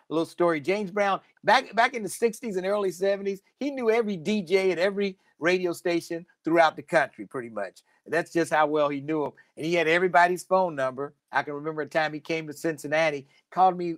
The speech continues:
early one Sunday morning and said he had a new forty-five. "Lincoln Ware, Lincoln Ware," that's how he talked. "Lincoln Ware, uh, Soul Brother number two, come on over here. I got a new single I want you to hear. I want you to see what you do with it." So I go down to the hotel <laughs> room. He comes to the door with his robe.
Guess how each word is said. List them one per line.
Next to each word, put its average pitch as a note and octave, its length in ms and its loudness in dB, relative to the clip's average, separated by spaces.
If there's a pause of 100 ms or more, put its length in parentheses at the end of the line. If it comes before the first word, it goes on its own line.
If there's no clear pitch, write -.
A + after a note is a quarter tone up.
(120)
early G#3+ 280 0
one G3 220 -4
Sunday F3+ 460 -2
morning D#3 500 -2 (220)
and C#3+ 440 -2
said D#3+ 200 0
he D#3 60 -8
had E3 160 -2
a C#3+ 40 -8
new D#3+ 300 -2
forty-five. D#3 460 0 (200)
"Lincoln G3+ 240 2
Ware, G#3 380 4 (180)
Lincoln G3+ 280 -4
Ware," G3+ 160 0
that's E3+ 180 -10
how C#3+ 100 -4
he B2+ 60 -10
talked. - 180 -16
"Lincoln A3 280 -2
Ware, G#3+ 300 2 (220)
uh, - 140 -4
Soul - 180 -2
Brother G3+ 220 -2
number G3 220 -6
two, A3+ 360 -6 (360)
come A3 160 -4
on A3 180 -4
over G#3 180 -4
here. G3+ 120 -2
I G3+ 60 2
got G3+ 180 2
a E3+ 80 -8 (160)
new F#3+ 180 -8
single G3+ 360 -6
I - 20 -4
want F#3+ 200 -4
you F#3+ 100 -8
to F3+ 40 -6
hear. G3+ 280 -6 (200)
I F3 40 -8
want F#3 160 -4
you F#3 80 -12
to - 60 -16
see G3+ 180 -12
what F#3+ 200 -8
you F3+ 120 -20
do G3+ 160 4
with D3+ 180 2
it." - 80 -20 (160)
So - 140 -8
I B2 100 2
go C#3+ 140 -2
down C#3+ 220 0
to D3 100 -2
the C3+ 60 0
hotel D3 500 0
<laughs> - 20 0
room. C3 420 -4 (100)
He D3+ 140 2
comes C#3+ 280 4
to D3+ 60 0
the C#3 100 2
door D3 280 6
with C#3+ 120 2
his C3 160 -4
robe. C#3+ 500 4